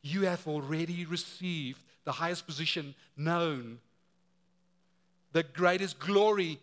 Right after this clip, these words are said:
known. You are sitting, one day, your place has already been booked in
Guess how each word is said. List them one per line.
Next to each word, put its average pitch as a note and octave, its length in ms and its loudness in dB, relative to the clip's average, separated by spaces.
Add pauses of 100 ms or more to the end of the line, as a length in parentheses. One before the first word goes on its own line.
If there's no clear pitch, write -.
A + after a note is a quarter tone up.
(140)
known. E3 520 0 (180)
You G#3 240 4
are G3 100 -2
sitting, F#3+ 680 -2 (220)
one A3 360 4
day, E3 300 6 (160)
your F3+ 160 4
place G#3+ 440 4
has F3+ 140 -6
already F#3 340 4
been G3+ 200 -2
booked F3+ 340 2 (260)
in G3+ 380 0